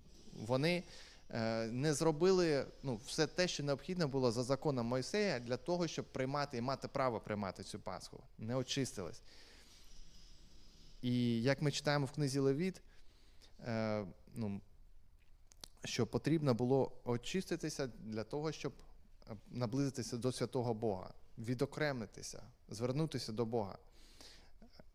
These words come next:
Коли ж ми говоримо про освячення, то варто розуміти, що святість або освячення — це посвята себе, да? Це відокремлення себе для чогось.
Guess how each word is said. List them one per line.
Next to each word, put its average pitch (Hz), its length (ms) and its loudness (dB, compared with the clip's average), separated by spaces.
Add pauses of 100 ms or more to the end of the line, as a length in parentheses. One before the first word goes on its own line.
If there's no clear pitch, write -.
(920)
Коли 143 260 4
ж 165 100 2
ми 156 120 4
говоримо 151 460 4
про 143 160 2
освячення, 135 720 2 (320)
то 117 300 2
варто 123 640 0 (160)
розуміти, 127 600 -4
що 107 500 -4
святість 139 560 -4
або 104 220 -4
освячення — 127 640 -4 (480)
це 131 300 0 (140)
посвята 135 460 -2
себе, 95 380 -8
да? 120 180 -2
Це - 200 -4
відокремлення 127 880 0 (160)
себе 151 480 0 (160)
для 123 260 0
чогось. 104 520 -4